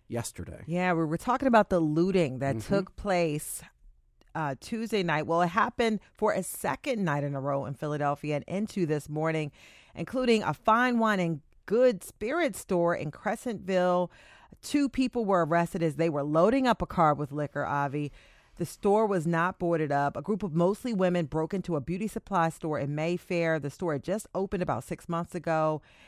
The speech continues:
Speaker 2: Um, and they had to reopen today 'cause they had bills to pay,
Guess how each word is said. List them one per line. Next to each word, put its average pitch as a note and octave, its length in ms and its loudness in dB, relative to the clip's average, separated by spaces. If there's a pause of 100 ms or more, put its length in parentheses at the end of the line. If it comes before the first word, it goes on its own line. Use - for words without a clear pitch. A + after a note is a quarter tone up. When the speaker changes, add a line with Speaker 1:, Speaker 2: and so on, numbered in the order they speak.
(280)
Speaker 2:
Um, D#3+ 480 -2
and E3+ 120 -6
they F#3+ 100 2
had G#3+ 180 -2
to G#3 200 -2 (120)
reopen A3+ 500 -2
today G#3+ 540 0
'cause C#3+ 160 -6
they D#3 80 -2
had E3+ 200 -2
bills A3 280 -4
to F3+ 100 -8
pay, B2+ 320 -10